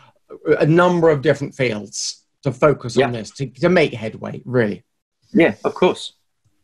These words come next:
Speaker 1: Now, I could, here's his upper jaw. Now, when I say I have cured him,
Speaker 2: Mm-hmm.
Speaker 1: well, that's, I struggle. I wonder if he's gonna get space for his wisdom teeth in, because that's my objective.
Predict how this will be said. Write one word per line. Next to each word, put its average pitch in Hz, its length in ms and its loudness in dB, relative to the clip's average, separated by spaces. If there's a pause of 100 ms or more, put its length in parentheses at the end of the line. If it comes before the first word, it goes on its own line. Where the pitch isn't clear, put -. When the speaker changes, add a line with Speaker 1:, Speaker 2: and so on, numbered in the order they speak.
(420)
Speaker 1:
Now, 175 400 2 (420)
I 180 140 4
could, 180 160 0
here's 226 340 4
his 214 160 2
upper 175 240 0
jaw. 139 280 2
Now, 160 200 2
when 180 240 4
I 247 160 2
say 151 320 2
I 139 200 -2
have 131 160 -4
cured 214 400 4
him, 117 340 -8 (720)
Speaker 2:
Mm-hmm. 120 120 4
Speaker 1:
well, 202 160 6
that's, 254 320 -4
I 208 60 0
struggle. 214 420 0
I 196 100 4
wonder 220 480 0
if 196 100 4
he's 185 120 0
gonna 185 200 0
get 170 180 -2
space 180 300 2
for - 100 -8
his 135 140 -2
wisdom 139 280 0
teeth 117 240 -8
in, 98 280 -12
because 156 200 0
that's 214 320 2
my 180 200 2
objective. 147 600 2